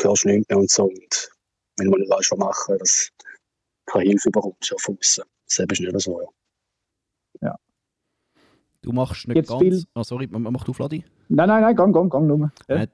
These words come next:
Speaker 3: du machst nicht ganz deinen ersten Kampf. Ähm, wie ist das gsi? Hat sich das, hat sich das unterschieden jetzt zu anderen Kämpfen oder in, in der,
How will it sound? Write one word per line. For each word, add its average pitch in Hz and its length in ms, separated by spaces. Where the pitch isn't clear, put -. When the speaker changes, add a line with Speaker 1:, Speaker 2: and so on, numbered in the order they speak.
Speaker 3:
du 135 80
machst 139 240
nicht - 160
ganz 151 260
deinen - 160
ersten 143 460
Kampf. - 840
Ähm, 131 920
wie 120 240
ist - 160
das 143 160
gsi? 151 320
Hat 135 100
sich - 120
das, - 240
hat 117 140
sich 120 100
das - 160
unterschieden 135 600
jetzt 143 280
zu - 100
anderen 147 360
Kämpfen 143 440
oder 120 120
in, 120 100
in 120 200
der, 120 460